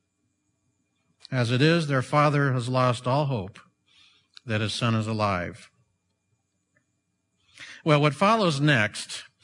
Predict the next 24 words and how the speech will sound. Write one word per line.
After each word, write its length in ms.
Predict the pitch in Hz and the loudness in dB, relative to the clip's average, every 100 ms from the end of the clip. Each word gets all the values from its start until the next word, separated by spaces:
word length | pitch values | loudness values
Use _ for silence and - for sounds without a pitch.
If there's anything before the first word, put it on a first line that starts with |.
| - | -4
is 180 | 151 131 | -2 2
one 180 | 165 165 | 2 2
of 100 | 143 | 0
the 80 | |
great 460 | 123 135 151 190 202 | -2 0 2 4 2
words 360 | 170 156 151 131 | 2 2 2 0
in 100 | 127 | 0
the 100 | 120 | 2
Bible. 520 | 117 117 98 82 80 - - - | 2 0 -2 -8 -14 -18 -20 -6
The 80 | 151 | 0
word 340 | 147 196 214 | 2 4 4
is 200 | 180 143 | 2 2
meanwhile. 960 | 143 147 156 156 143 117 98 92 85 92 - _ _ _ _ _ _ _ | 2 4 4 4 2 0 -2 -6 -10 -14 -20 _ _ _ _ _ _ _
Verse 280 | 139 160 - | 0 0 2
thirty-six, 920 | 160 151 131 - 110 85 - - - | 2 2 0 -2 -4 -4 -10 -14 -4
"Meanwhile, 920 | 156 185 220 214 170 143 120 95 92 - - - | 4 6 6 6 4 4 2 -2 -6 -14 -20 -8
the 120 | - 160 | 2 4
Midianites 720 | 196 247 214 170 147 143 143 | 6 6 4 4 4 4 2
sold 400 | - 190 208 190 | 2 4 4 2
Joseph 480 | 151 160 151 160 165 | 2 2 2 0 2
in 100 | 151 | 2
Egypt 380 | 151 135 139 | 4 2 0
to 80 | 147 | -4
Potiphar, 680 | - 170 160 135 120 104 | 0 2 2 0 -2 -2